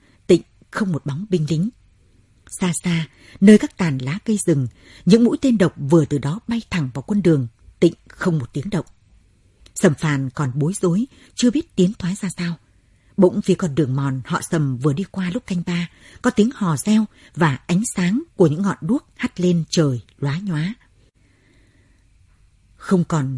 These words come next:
tự chủ được nữa, họ Sầm quát lớn: "Mau mau lui binh lại ba dặm, hạ trại đợi trời sáng, kẻ nào chậm trễ, chém!" Năm nghìn tinh binh đường đi gần trọn một đêm mới tiến được đến chân núi Nghĩa Lĩnh,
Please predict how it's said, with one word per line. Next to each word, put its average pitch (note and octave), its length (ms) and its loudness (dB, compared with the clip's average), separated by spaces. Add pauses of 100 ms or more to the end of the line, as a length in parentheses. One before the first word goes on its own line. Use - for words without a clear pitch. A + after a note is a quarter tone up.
tự - 220 4
chủ D3 200 -2
được B2 140 -8
nữa, G3 280 -2 (360)
họ - 200 -4
Sầm C#3+ 380 -2
quát - 200 -10
lớn: E3+ 240 0 (960)
"Mau B3+ 180 10
mau C#4+ 160 8
lui C#4+ 160 8
binh C#4 240 8
lại B3+ 160 6
ba C#4 160 6
dặm, C4+ 200 2 (400)
hạ B3 260 4
trại A3+ 240 2 (120)
đợi G3 300 6
trời G#3 180 4
sáng, A3+ 300 4 (480)
kẻ E3 160 4
nào D#3+ 200 2
chậm - 220 0
trễ, C#4+ 240 0 (320)
chém!" D4 220 6 (2250)
Năm G3 200 6
nghìn D3 260 2
tinh G3 220 0
binh F3+ 220 2
đường C3+ 300 2 (160)
đi G3+ 200 4
gần C#3+ 200 2
trọn - 240 -4
một C#3 120 -8
đêm F3+ 220 0 (240)
mới F3+ 160 4
tiến F#3 320 0
được E3+ 180 0 (160)
đến D3+ 260 0
chân F3 180 -2
núi D#3 160 -2
Nghĩa F#3+ 160 0
Lĩnh, G3+ 260 -2